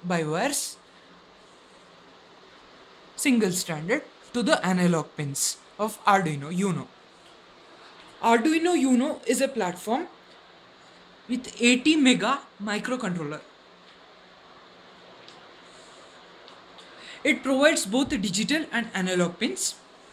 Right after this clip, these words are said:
and we are using six analog pins as input to the Arduino, and the U-,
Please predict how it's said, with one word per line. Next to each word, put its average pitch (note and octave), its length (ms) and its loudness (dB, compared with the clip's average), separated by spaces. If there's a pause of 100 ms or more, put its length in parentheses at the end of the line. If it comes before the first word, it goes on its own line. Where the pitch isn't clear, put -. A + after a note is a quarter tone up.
(760)
and A3+ 160 4
we C4 160 6
are F4+ 100 4
using C#4 460 2
six - 320 -4
analog B3 480 2 (160)
pins C4 440 -4 (420)
as C4 400 0
input A#3+ 500 -2
to C#4 80 0
the C4 120 -2
Arduino, F3 560 -2 (2500)
and A3 280 2
the B3 100 2
U-, A#3+ 240 0